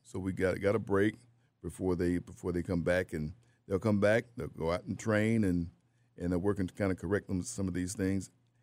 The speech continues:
Don't know if they get those players back from international play, but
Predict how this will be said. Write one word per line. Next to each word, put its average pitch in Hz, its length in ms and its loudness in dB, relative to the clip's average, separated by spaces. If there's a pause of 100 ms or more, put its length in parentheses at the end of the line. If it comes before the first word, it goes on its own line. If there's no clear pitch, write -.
(280)
Don't 98 120 2
know 101 100 4
if 87 80 -2
they 95 100 0
get 90 180 -2
those 87 220 0
players 95 260 2
back 85 160 -2
from - 160 -12
international 90 640 -2
play, 82 260 0
but 78 200 -4